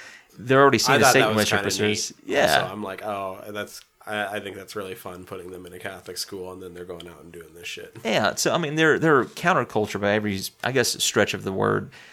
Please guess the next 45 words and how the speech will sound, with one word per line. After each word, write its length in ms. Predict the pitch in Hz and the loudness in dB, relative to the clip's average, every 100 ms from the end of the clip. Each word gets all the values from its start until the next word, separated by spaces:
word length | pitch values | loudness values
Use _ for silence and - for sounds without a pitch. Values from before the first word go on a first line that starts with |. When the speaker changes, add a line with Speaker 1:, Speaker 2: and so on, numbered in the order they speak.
| - _ - | -20 _ -4
Speaker 1:
except 340 | 123 156 143 | 4 6 6
for 260 | 123 110 107 | 6 8 6
these 220 | 113 104 | 2 -2
girls 240 | 101 95 | -2 -4
are 40 | - | -4
really 200 | - - | -6 -4
hot. 300 | - - - | -4 -4 -8
<laughs> 640 | - - - - - 135 | -12 -8 -4 -4 -6 -4
Speaker 2:
Yeah. 180 | - - - - - - - | -2 -2 -4 -18 -18 -14 2
Speaker 1:
All 60 | 101 | 4
right. 200 | 95 - _ _ | 4 -2 _ _
So 460 | - - 131 101 - _ | -2 6 6 6 -2 _
aside 440 | - 117 143 165 170 | -4 2 4 4 2
from 200 | 123 110 | -2 0
that, 360 | 107 107 - _ _ - | 2 2 0 _ _ -2
like 140 | 117 | -2
I 20 | |
said, 140 | - 104 | -2 -4
the 100 | 87 | -2
bare 300 | 107 120 131 | 2 4 4
basics 500 | 107 107 - 98 - | 2 0 -2 -6 -6
is, 360 | 104 101 104 - - - _ | -2 0 -2 -6 -14 -20 _
is 260 | - 117 107 - | -2 -2 -2 0
a 100 | 110 | 4
lot 180 | 117 143 | 4 4
of 40 | |
people 220 | 139 110 | 0 -2
can 160 | 104 107 | -2 -4
relate, 340 | 101 104 110 | -4 -4 -4
especially 720 | - - 110 - 110 110 107 107 - - 110 | -4 -2 -2 0 -2 -2 -4 -8 -20 -18 -6
during 240 | 117 139 131 | 2 4 4
that 180 | 110 | 2
time 240 | - 196 226 | 2 -2 -2
period 240 | - 104 | -4 -4
in 60 | 104 | -4
your 100 | 95 | -6
life. 320 | - - - | -4 -4 -4
It's 160 | 101 - | -6 -2
a 140 | 101 | -2
weird 380 | 98 107 110 107 | -2 -4 -2 -4
transitioning 640 | - 107 104 110 107 107 | -4 -4 -2 -2 -2 -4
phase. 540 | 104 104 104 104 101 - | -2 0 0 0 -4 -8
People 360 | - 110 104 | -10 -10 -8
going 260 | 92 101 95 | -8 -8 -8
through, 560 | - 92 90 - - | -10 -14 -12 -10 -12